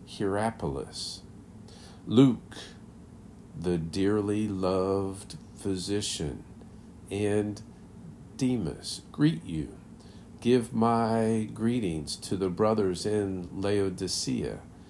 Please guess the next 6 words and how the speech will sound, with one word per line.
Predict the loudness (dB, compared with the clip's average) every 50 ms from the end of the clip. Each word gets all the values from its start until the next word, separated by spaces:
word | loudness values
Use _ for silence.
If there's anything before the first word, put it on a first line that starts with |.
| -18 -18 -18 -18 -18 -14 -6
and | -2 0 0 0 0 -4
to | -6 -4 0 2 2 4 2 2 0 -4 -8 -12 -16 -18 -18 -20 -16 -6
Nympha | 0 4 6 6 6 4 2 -2 -6 -6 -6 -6 -6 -10 -14 -16 -18 -18 -20 -20 -20 -20 -20 -18 -18 -18 -8 -2
in | 0 2 4 4
the | 2 0
church | 0 -2 0 0 0 0 0 -4